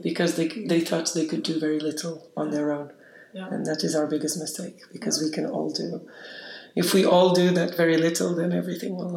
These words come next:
Speaker 1: uh, change very quickly.
Speaker 2: Yeah.
Speaker 1: So.
Speaker 2: Yeah, that's amazing. Is there anything you wanna say to the listeners, uh, in the end now?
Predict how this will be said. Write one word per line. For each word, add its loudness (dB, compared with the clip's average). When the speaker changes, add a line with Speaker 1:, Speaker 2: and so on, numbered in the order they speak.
Speaker 1:
uh, -14
change -4
very -6
quickly. -8
Speaker 2:
Yeah. -18
Speaker 1:
So. -12
Speaker 2:
Yeah, -12
that's -12
amazing. -16
Is -6
there 4
anything 4
you 4
wanna 2
say 2
to 2
the 4
listeners, 2
uh, -2
in -6
the -4
end -2
now? -4